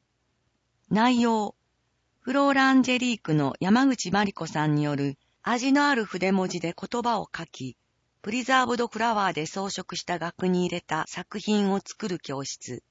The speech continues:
父の日のプレゼントにもおすすめです。時、六月二十日土曜日、十時から十二時。必要品、筆ペン、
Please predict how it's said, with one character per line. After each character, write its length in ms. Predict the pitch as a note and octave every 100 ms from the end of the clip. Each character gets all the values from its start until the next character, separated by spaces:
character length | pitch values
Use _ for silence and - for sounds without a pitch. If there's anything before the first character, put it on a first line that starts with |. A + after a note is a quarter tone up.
| _ _ _ _ _ _ _ _ _ _ _ _ _ -
父 260 | - C4
の 100 | C4
日 140 | A3 F3
の 100 | D#3+
プ 120 | F#3
レ 120 | G#3+
ゼ 140 | G3+
ン 80 | F#3
ト 100 | D#3
に 160 | D3 C#3+
も 120 | C3+
お 60 | C#3+
す 140 | -
す 160 | - D#3+
め 140 | D#3
で 120 | C#3
す。 220 | D#3+ - _ _ _ _ _ _ _ _ _ _ _
時、 440 | G#3+ - A#3+ - _ _ _ _ _
六 240 | - G3+ C4
月 280 | C4 - A#3
二 100 | A#3+
十 120 | -
日 160 | A3+
土 120 | G#3 G3+
曜 220 | A#3 F#3+
日、 240 | C#3 B2+ - _ _ _
十 220 | C#3+ A3 C4
時 140 | G#3
か 140 | -
ら 140 | D3 C#3+
十 200 | D#3 F#3+
二 180 | F3+ E3
時。 260 | B2+ A#2+ - _ _ _ _ _ _ _
必 360 | - G3+ - B3+
要 280 | B3 A#3+
品、 400 | A3+ G#3 G#3+ G3 - _ _ _ _ _ _
筆 300 | - G3+ A#3
ペ 300 | - G#3+ G3+
ン、 120 | F#3+